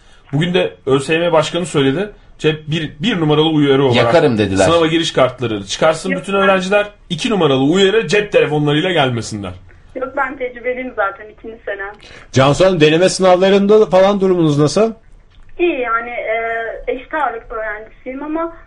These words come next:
Speaker 3: sözelden gireceğim. Hani birçok sözel öğrencisine göre bayağı iyi.
Speaker 4: Allah
Speaker 2: En
Speaker 4: Allah.
Speaker 2: zorlandığınız konu ne?
Speaker 3: E, şu an için mat birde bir şey yok ama, e, mat iki'de trigonometri.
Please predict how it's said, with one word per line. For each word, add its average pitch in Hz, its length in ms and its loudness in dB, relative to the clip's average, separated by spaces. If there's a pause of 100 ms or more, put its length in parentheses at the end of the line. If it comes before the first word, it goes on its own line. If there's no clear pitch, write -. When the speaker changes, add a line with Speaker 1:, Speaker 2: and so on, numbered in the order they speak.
(160)
Speaker 3:
sözelden 254 580 -6
gireceğim. 247 380 -12
Hani 247 160 -12
birçok 254 360 -6
sözel 233 500 -6
öğrencisine 220 580 -10
göre 233 240 -8
bayağı 220 360 -6
iyi. 208 200 -16 (120)
Speaker 4:
Allah 202 180 2
Speaker 2:
En 220 140 2
Speaker 4:
Allah. 202 60 0
Speaker 2:
zorlandığınız 214 680 2
konu 220 280 2
ne? 170 240 0 (1500)
Speaker 3:
E, 220 60 -6 (380)
şu 277 80 -2
an 269 240 0
için 262 260 -8
mat 254 260 -6
birde 254 340 -2
bir 247 120 -14
şey 254 140 0
yok 277 220 -6
ama, 254 400 -6 (200)
e, 226 60 -14
mat 240 160 -14 (140)
iki'de 254 240 -10
trigonometri. 220 720 -14